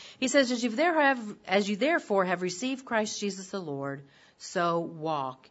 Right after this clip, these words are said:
in him." Now, what does this mean? Well, the word receive, very interesting. It means to associate oneself or to join oneself to another.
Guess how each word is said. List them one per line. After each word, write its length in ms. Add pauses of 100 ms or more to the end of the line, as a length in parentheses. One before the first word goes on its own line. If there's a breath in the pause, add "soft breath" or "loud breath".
in 320
him." 460
Now, 120
what 120
does 160
this 200
mean? 300 (840 loud breath)
Well, 80
the 80
word 240
receive, 480
very 320
interesting. 520
It 100
means 280 (120)
to 280
associate 880
oneself 800 (420 soft breath)
or 180
to 180
join 840 (140)
oneself 880 (140)
to 420
another. 640